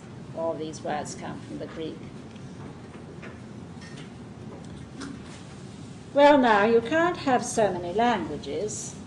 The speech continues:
and, uh, as I say, different areas of England were colonized by different people. See, without having many more sounds than there are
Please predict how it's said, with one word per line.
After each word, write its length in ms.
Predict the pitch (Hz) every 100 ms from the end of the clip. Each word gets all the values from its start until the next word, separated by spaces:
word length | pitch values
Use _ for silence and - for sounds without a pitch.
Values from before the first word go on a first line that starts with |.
| -
and, 460 | 160 160 165 - -
uh, 240 | 160 151 147 - - - - - -
as 160 | 170 165
I 100 | 165
say, 220 | - 180
different 420 | - 208 208 180 -
areas 560 | 233 208 190 170 165
of 160 | 185 -
England 500 | 208 185 156 160 185 175
were 280 | 160 156 151 -
colonized 800 | 247 196 165 156 156 165 175 -
by 180 | 151 151
different 420 | 180 - 165 147 - -
people. 500 | 294 254 - 139 143 - - - - - - - - - - - - -
See, 300 | - 202 208 - - - - -
without 560 | 240 240 277 339 370 -
having 640 | 277 254 196 175 170 196 190 208
many 340 | 240 302 320
more 320 | 254 208 196
sounds 880 | 196 - 240 170 151 151 - - - - - - -
than 160 | 190 185
there 260 | 190 190 -
are 420 | 214 196 170 175